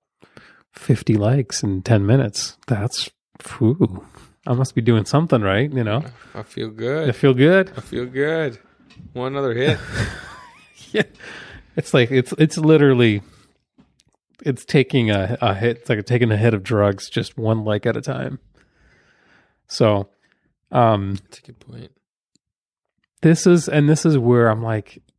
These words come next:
Speaker 1: you know, this guy's got a point. We, we don't know the, the long-term effects of social media. We just don't know it because it's so new. And yeah, like, you and I have probably been on it for,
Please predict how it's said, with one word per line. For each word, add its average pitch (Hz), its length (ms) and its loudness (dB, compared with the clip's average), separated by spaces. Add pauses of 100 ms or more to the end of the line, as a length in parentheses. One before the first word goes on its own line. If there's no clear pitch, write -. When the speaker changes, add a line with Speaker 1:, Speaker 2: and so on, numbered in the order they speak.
(220)
Speaker 1:
you 127 120 -2
know, 110 300 -4 (920)
this 127 180 -2
guy's 143 220 2
got 120 160 2
a 95 40 -2
point. - 500 -12 (1700)
We, 123 640 0 (1600)
we 123 160 0
don't 156 200 2
know 135 240 6
the, 104 200 2 (180)
the 117 160 2
long-term 117 600 0
effects 104 420 0
of 104 80 -8
social 107 320 -4
media. 127 440 -8 (120)
We 117 140 -2
just 110 320 -2
don't 107 260 0
know 107 240 -4
it 107 100 -10
because 123 260 -4
it's 107 180 -2
so 110 200 2
new. 104 460 -2 (1160)
And 127 160 4
yeah, 127 180 4
like, 113 220 2
you 135 140 6
and 127 80 4
I 113 140 4
have 123 140 2
probably 113 240 4
been 107 160 2
on 101 160 2
it 110 80 -2
for, 104 300 -4